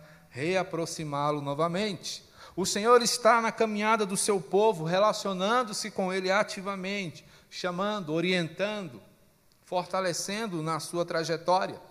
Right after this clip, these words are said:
O Senhor está presente no tempo dos juízes, nas confusões que eles presenciaram, quando o povo tinha suas demandas. O Senhor também está presente no tempo dos reis,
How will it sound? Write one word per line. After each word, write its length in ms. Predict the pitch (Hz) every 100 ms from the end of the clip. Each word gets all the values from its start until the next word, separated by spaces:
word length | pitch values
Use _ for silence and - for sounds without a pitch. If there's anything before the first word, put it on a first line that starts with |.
| - - - -
O 80 | 190
Senhor 320 | - 226 262
está 240 | 240 233
presente 540 | 220 220 190 180 247 -
no 100 | 208
tempo 340 | 220 233 208
dos 160 | 185 208
juízes, 680 | 202 214 277 233 117 - - _ _ _ _ _ _ _ _ _ _ _
nas 220 | 180 196
confusões 760 | - 233 226 170 208 269 240 -
que 140 | 196
eles 260 | 202 214 -
presenciaram, 1000 | 202 202 196 196 - 165 175 226 170 120 - - _ _
quando 260 | - 190 196
o 60 | 185
povo 360 | 190 214 196
tinha 300 | - 202 202
suas 280 | 175 202 190
demandas. 600 | 180 170 202 226 180 151
O 100 | 214
Senhor 540 | 220 226 196 202 240
também 580 | - 196 160 190 247 214 - - -
está 280 | - 156 214
presente 500 | 214 208 180 220 214
no 100 | 208
tempo 300 | 196 220 214
dos 220 | 190 190
reis, 680 | 123 170 240 240 - - -